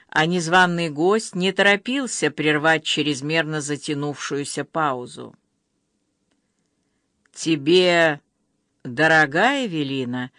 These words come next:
Наконец, когда хозяин дома уже отчаялся дождаться ответа, спросил иноземец. "Да", не задумываясь, ответил тот. "Я люблю твою племянницу.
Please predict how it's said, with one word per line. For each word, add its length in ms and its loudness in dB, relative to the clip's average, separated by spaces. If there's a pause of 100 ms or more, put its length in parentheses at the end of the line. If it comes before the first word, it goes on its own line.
(320)
Наконец, 600 0
когда 320 0
хозяин 580 0
дома 340 0
уже 220 0
отчаялся 840 2
дождаться 680 0
ответа, 600 -4 (260)
спросил 680 -2
иноземец. 840 -6 (800)
"Да", 420 2 (680)
не 220 -2
задумываясь, 840 -2
ответил 560 -8
тот. 280 -14 (960)
"Я 300 2
люблю 400 0
твою 340 -4
племянницу. 920 -8